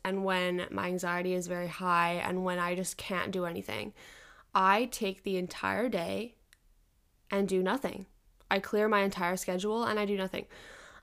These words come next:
Um, when I mean do nothing, I mean do nothing that involves a lot of sensory stimulation, that involves me having to think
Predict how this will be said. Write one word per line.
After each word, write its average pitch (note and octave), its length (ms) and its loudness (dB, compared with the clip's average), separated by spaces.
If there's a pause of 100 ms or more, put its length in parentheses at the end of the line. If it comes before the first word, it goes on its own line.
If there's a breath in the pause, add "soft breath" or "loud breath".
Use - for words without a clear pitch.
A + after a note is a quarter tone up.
Um, F#3+ 540 6 (640)
when A3+ 180 4
I A#3+ 60 6
mean B3+ 220 4
do G#3+ 160 6
nothing, A3+ 640 0
I G#3+ 160 6
mean G3+ 480 4
do G3+ 220 0
nothing G3 580 0
that F3 440 0
involves F3+ 440 -2
a F#3 100 -4
lot F3 300 -2
of F3 200 -4 (200)
sensory F#3 600 -2
stimulation, G3 1080 0 (600 soft breath)
that F#3+ 120 2
involves F3+ 600 0
me F#3 160 0
having F3 340 -4
to F#3 120 -8
think A#3 440 -2